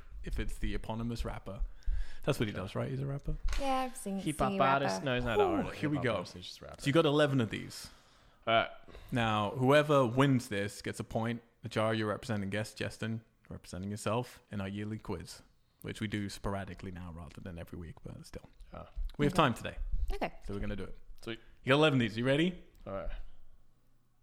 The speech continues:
Speaker 1: It makes me so happy. Some of these. <laughs> I just want some head in a comfortable bed. I just want some head in a comfortable bed.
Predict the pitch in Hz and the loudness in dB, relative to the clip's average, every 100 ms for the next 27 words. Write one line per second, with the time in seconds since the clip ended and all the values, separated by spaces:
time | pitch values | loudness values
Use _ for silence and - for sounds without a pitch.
0 | - - - - - - - - - - | -20 -20 -4 0 2 0 -4 -6 -6 -8
1 | - - - - - 415 415 - - - | -8 -12 -16 -10 -6 -4 -4 -6 -12 -18
2 | - - - - 269 - - - - - | -18 -16 -12 -12 -12 -14 -16 -16 -14 -14
3 | - - 143 147 175 214 214 208 196 - | -16 -2 2 6 10 8 8 4 4 4
4 | 185 156 170 170 120 101 - 123 110 - | 4 4 4 4 4 0 -6 -4 -4 -6
5 | - 117 - 117 135 110 87 90 - - | -6 -6 -6 -8 -6 -6 -8 -10 -12 -12
6 | - - - - - 113 117 - 113 107 | -18 -20 -20 -14 -12 -6 -4 -4 -6 -4
7 | 113 113 113 120 107 92 - 107 - 123 | -6 -4 -4 -4 -8 -10 -8 -8 -6 -6
8 | 113 110 95 - | -6 -4 -6 -8